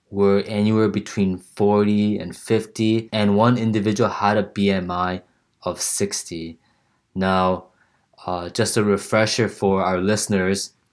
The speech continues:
a B M I of between eighteen point five and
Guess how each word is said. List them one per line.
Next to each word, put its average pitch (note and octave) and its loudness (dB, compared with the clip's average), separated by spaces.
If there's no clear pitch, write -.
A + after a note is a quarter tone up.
a G2+ -4
B A2 0
M A2 4
I G2+ 4
of F#2 -2
between G2+ -2
eighteen G#2 0
point F#2+ -4
five G2 2
and F#2 -6